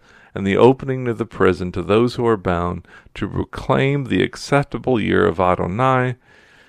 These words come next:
and the day of vengeance of our Elohim, to comfort all who mourn," um, et cetera. Where's m-, where's my clicker, my virtual clicker? Here we go.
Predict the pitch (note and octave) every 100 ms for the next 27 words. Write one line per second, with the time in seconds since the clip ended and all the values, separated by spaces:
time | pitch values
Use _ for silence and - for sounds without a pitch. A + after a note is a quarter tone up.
0 | _ _ A2 G#2 G2 F#2 F#2 - A#2 B2
1 | B2+ G2+ G#2 F#2 G#2 D3 F3+ - G2 F#2
2 | - - F2+ F#2 F2+ F#2+ F2+ - F#2 F2+
3 | F2 - - A#2+ A2+ G#2 G2 - F2 F2
4 | F2 E2 G#2 F#2 F#2 F2 F2+ F2 F2 _
5 | _ _ _ _ _ _ _ _ _ G2
6 | G2 F2+ - _ - G#2 - C3 C3 F#2+
7 | F#2+ G#2 - _ _ _ _ _ _ _
8 | _ _ _ _ _ _ _ F2+ F2+ F2+
9 | F#2 E2 E2 A#2+ C#3+ F3 F3+ - F3 E3
10 | - - - - G#2 - F#2 - G#2 -
11 | - F2+ F#2 F#2 G2 G2 A2+